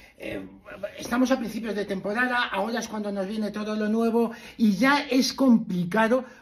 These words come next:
volver otra vez a hacer, eh, reposiciones en muchos, en muchos casos, en muchos bolsos, porque, porque ya no da tiempo, nos juntaríamos prácticamente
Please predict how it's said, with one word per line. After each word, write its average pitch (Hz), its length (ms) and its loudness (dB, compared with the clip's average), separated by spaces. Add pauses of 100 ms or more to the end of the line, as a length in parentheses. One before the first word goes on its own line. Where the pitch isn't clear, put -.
volver 180 480 2
otra 214 240 -2
vez 220 180 -6
a 208 40 -4
hacer, 214 360 -8 (300)
eh, 175 280 2
reposiciones 180 1040 0
en 175 140 -4
muchos, 175 480 -8
en 175 140 -6
muchos 208 300 -4
casos, 220 340 -10
en 170 80 -8
muchos 180 280 -8
bolsos, 214 460 -4 (480)
porque, 208 1080 -4 (180)
porque 196 240 -4
ya 262 100 8
no 285 100 6
da 254 140 6
tiempo, 175 340 -2
nos 175 240 -8
juntaríamos 240 720 0
prácticamente 226 720 -4